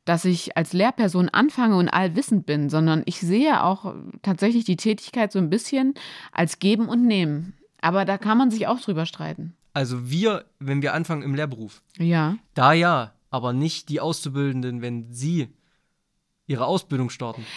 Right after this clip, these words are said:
Speaker 1: Ja, aber angenommen,
Speaker 2: Das
Speaker 1: die
Speaker 2: meine ich.
Speaker 1: sollen dann einen Vortrag halten und die schreiben mir da was auf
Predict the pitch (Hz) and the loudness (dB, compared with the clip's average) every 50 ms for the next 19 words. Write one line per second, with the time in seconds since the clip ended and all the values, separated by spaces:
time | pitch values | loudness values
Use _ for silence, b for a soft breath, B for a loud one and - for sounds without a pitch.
0 | B B - 190 220 233 190 180 - - - 196 240 285 262 254 240 226 220 220 | B B 0 2 2 4 2 0 -4 -4 -2 0 2 4 4 6 6 6 6 6
1 | 185 214 226 247 233 202 226 226 202 190 214 - - 247 254 - - 196 165 165 | 4 4 4 4 4 4 2 0 0 -2 -4 -2 0 0 0 0 2 0 0 0
2 | - 190 160 147 151 - 151 151 B B B B B B 170 156 185 190 190 - | 0 -2 -2 -2 -2 -2 -4 -8 B B B B B B 0 2 2 2 0 2
3 | - 202 220 - 262 233 208 208 196 196 180 196 214 - - - 208 214 190 160 | 2 2 4 4 4 4 4 4 2 2 2 2 0 0 0 2 4 4 2 2
4 | - | -2